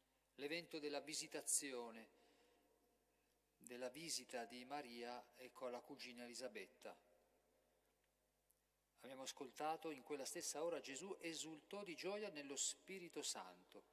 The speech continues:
Ecco, e questo esultare di gioia nello Spirito Santo, e questo, questo clima, questo sentimento,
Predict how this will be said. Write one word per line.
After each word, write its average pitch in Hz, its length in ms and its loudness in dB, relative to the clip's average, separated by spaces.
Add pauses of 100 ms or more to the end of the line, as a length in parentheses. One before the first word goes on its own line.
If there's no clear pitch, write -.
(760)
Ecco, 147 300 0
e 131 280 -2
questo 160 320 0
esultare 160 640 4
di 147 100 -4
gioia 156 360 6
nello 131 220 -6
Spirito 151 440 -2
Santo, 143 720 0 (640)
e 117 300 2
questo, 135 800 4
questo 143 280 -2
clima, 143 600 0
questo 143 260 -2
sentimento, 143 1040 0